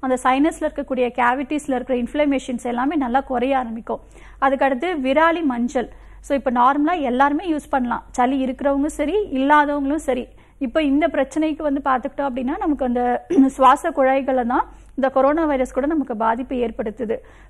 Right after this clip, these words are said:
So அதை கூட நம்ம prevent பண்ணோம் அப்படின்னா, இந்த மஞ்சள், விராலி மஞ்சளை வந்து விளக்குல சுட்டுட்டு அந்த வரக்கூடிய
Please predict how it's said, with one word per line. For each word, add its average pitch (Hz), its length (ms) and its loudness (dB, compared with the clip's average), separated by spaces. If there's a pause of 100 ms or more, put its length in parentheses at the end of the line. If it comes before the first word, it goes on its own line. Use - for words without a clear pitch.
So 320 80 4 (120)
அதை 277 140 0
கூட 339 160 0
நம்ம 370 260 2 (140)
prevent 294 380 0
பண்ணோம் 262 300 0
அப்படின்னா, 247 320 -2 (360)
இந்த 254 200 2
மஞ்சள், 269 600 2
விராலி 302 420 4
மஞ்சளை 254 380 -2
வந்து 254 260 -2
விளக்குல 285 360 0 (120)
சுட்டுட்டு 247 400 -4 (500)
அந்த 247 120 -2
வரக்கூடிய 302 580 2